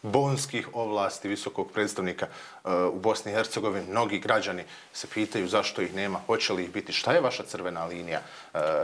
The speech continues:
ili nemate saglasnost unutar Vijeća za provedbu mira ili jednostavno ne želite koristiti bonske ovlasti? Je li Bosna i Hercegovina dovoljno zrela da može sama dalje bez pomoći vas kao visokog predstavnika i generalnog ureda visokog predstavnika?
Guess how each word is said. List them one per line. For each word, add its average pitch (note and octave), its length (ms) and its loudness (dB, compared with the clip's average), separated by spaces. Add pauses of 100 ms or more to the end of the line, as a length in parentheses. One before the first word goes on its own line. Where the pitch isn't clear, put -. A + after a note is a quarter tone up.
(120)
ili G#2+ 380 2 (140)
nemate A2 540 2 (240)
saglasnost G#2 640 0 (160)
unutar G2 380 0 (460)
Vijeća G2 280 2
za E2 360 2
provedbu F2+ 340 0
mira G2+ 360 2 (220)
ili G2+ 300 0 (180)
jednostavno F2+ 480 -2
ne F2 100 0
želite F2 340 -2
koristiti - 420 -8
bonske - 360 -6
ovlasti? D#2+ 420 0
Je G2+ 80 8
li A#2+ 100 4
Bosna A#2 260 2
i G2 40 -4
Hercegovina G2+ 520 0
dovoljno G#2+ 400 2
zrela G2 300 4
da F#2 100 -2
može F#2 300 0 (280)
sama F2+ 420 2 (200)
dalje F#2 440 0 (100)
bez F#2 220 2
pomoći - 500 -2 (520)
vas G2+ 280 4
kao F#2+ 120 0
visokog - 380 -6
predstavnika F#2 480 -2
i F2 40 -2
generalnog E2 460 0
ureda D#2+ 180 -2
visokog - 360 -8
predstavnika? - 420 -12